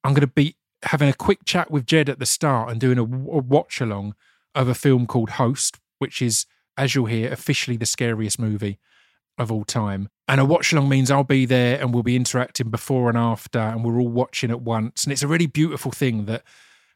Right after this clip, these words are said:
there's a real different feeling of watching along with people. And I've not really done any watch-alongs of films because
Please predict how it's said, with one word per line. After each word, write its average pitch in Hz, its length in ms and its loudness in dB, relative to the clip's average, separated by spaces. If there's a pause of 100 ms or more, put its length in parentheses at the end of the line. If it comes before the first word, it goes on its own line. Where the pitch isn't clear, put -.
there's 123 180 0
a 117 60 -2
real 135 360 2 (320)
different 131 380 -2
feeling 120 400 2
of 104 120 -6
watching 117 360 -4
along 113 360 0
with 117 220 0
people. 98 480 -10 (280)
And 151 100 2
I've 147 100 2
not 185 160 0 (320)
really 175 300 4
done 160 200 2
any 160 140 2
watch-alongs 139 580 0
of 120 100 -2
films 131 460 0
because - 540 -2